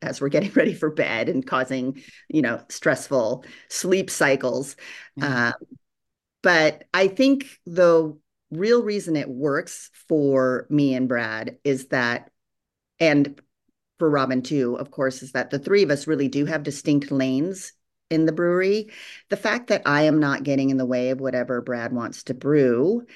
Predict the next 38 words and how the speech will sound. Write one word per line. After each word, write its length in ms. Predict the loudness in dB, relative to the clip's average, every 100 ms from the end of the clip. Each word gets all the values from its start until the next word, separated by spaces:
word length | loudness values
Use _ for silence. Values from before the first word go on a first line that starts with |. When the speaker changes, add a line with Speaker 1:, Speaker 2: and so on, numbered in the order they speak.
| -6
Speaker 1:
and 160 | 0
I 100 | 0 2
am 120 | 2
not 260 | 2 -2 -6 _ _
in 200 | -2 0
the 60 | 0
brewery 380 | 0 0 0 -2
tinkering 600 | -4 -4 -2 -2 0 0
or, 300 | 0 -4 -6 -6
or 380 | -4 -4 -8 -10
making 380 | 0 0 2 -2
mistakes 560 | -4 -2 -2 -2 -6 -8
or 340 | -6 -4 -8 -14 _ _ _ _
whatever 280 | 0 2 0
the 80 | -2
case 280 | -4 -4
might 220 | -2 -4 -2
be. 440 | -2 0 -2 -6 -12 -18 -4
And 160 | 2 2
he 680 | 0 -2 -2 -2 -4 -6 -14 _
is 360 | 0 0 0 -10
really 520 | -8 -4 0 2 2
not 360 | 2 2 -2 -6 _ _ _ -6
at 180 | -6 -4
all 240 | -4 -2
involved 580 | 0 0 0 0 -2 -6 -12 -4
in, 460 | 0 0 0 -4 -10 _ _
you 80 | -8
know, 120 | -4
the 100 | -2
next 280 | -2 -4 -8
t-shirt 460 | -4 -4 -4 -6 -4
that 140 | -4
I 120 | -4
wanna 240 | -4 -6 -6
make. 400 | -6 -8 -12 -20 -20 -20 -12
He 180 | -2 0
really 640 | 4 4 4 4 2 -2